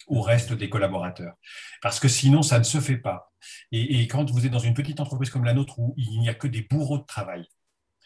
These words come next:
qui aiment leur boîte, qui aiment les performances, qui aiment les résultats, c'est-à-dire que leur investissement tous du comité de direction à la dernière personne,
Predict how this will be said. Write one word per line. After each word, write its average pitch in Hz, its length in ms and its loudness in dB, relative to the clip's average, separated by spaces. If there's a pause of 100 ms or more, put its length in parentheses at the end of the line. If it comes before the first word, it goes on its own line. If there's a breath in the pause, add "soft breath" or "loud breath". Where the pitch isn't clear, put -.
(160 loud breath)
qui 139 120 4
aiment 165 220 8
leur 120 220 6
boîte, 95 320 -6 (500 loud breath)
qui 147 160 4
aiment 185 160 6
les 156 100 6
performances, 143 500 2
qui 156 80 -2
aiment 147 120 4
les 135 80 4
résultats, 123 380 0
c'est-à-dire 113 260 -4
que 117 60 -2
leur 147 140 6
investissement 143 760 -2
tous - 480 -12 (360 loud breath)
du 120 140 -2
comité 196 360 -6
de 151 60 -4
direction 160 340 -2
à 151 40 0
la 117 100 0
dernière 151 380 0
personne, 143 560 -4